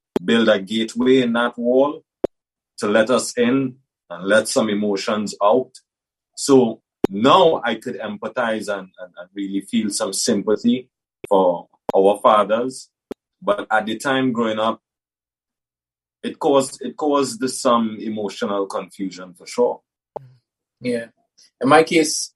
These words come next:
Speaker 2: you know, my father was a very religious man, you know, Islam.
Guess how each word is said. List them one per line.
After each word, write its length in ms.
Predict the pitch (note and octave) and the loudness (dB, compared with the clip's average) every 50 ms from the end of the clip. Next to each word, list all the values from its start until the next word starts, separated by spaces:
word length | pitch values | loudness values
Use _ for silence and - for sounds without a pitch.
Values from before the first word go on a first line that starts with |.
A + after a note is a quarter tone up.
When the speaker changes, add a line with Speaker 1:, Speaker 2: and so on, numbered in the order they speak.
| _ _ | _ _
Speaker 2:
you 100 | - D3 | -6 -2
know, 120 | C#3 C3+ B2+ | 0 0 2
my 120 | B2+ B2 | 0 0
father 300 | - - D3 B2+ B2 B2 | 2 2 2 4 6 4
was 100 | B2+ B2+ | 4 4
a 80 | C3+ C3 | 2 2
very 180 | B2+ B2 B2 B2+ | 2 -2 -2 -2
religious 440 | C3 C3 A#2+ A#2 - A#2+ A#2 - - | -4 -4 -6 -4 -4 -8 -8 -8 -8
man, 260 | A#2 A2+ A2 G#2+ G#2+ _ _ _ _ _ _ _ _ _ _ _ _ _ _ - | -6 -6 -6 -6 -10 _ _ _ _ _ _ _ _ _ _ _ _ _ _ -12
you 80 | - | -10
know, 260 | G#2+ A2+ A#2 B2+ - _ | -8 -8 -10 -10 -10 _
Islam. 460 | A#2+ - - A#2+ G#2+ G#2+ A2 G#2+ - | -12 -8 -2 -2 0 0 -2 -4 -12